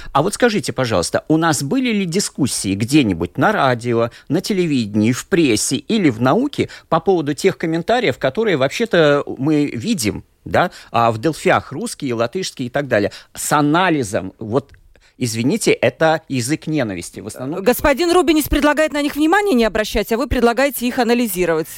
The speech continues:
Speaker 1: Нет.
Speaker 2: Я не знаю.
Speaker 1: Извините, это общество у нас такое, понимаете, это факт. Вот если я, а, значит, захожу, э, ну, так скажем,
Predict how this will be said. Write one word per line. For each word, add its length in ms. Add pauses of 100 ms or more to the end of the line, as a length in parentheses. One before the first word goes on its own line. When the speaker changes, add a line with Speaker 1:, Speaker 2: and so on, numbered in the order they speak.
(160)
Speaker 1:
Нет. 220
Speaker 2:
Я 140
не 120
знаю. 440
Speaker 1:
Извините, 680
это 240
общество 580
у 40
нас 200
такое, 320
понимаете, 540
это 160
факт. 560
Вот 300
если 340
я, 380
а, 340
значит, 340
захожу, 640
э, 640 (100)
ну, 200
так 180
скажем, 380